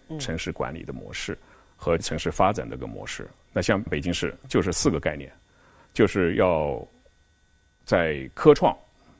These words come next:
Speaker 2: 文创、现代金融业和现代服务业作为城市的发展方向。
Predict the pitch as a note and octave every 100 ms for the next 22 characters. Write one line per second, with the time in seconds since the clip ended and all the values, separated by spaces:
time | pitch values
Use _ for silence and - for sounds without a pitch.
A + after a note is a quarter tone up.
0 | _ _ - F2+ E2+ F#2 C#3 - - _
1 | _ _ - - C#3+ E2+ D#2+ A2 E2 F2
2 | - - - - F2 C3 E2+ - F#2 F2
3 | C#2 - - F2 D2+ - C#2+ - - F#2+
4 | B1+ - C#2+ -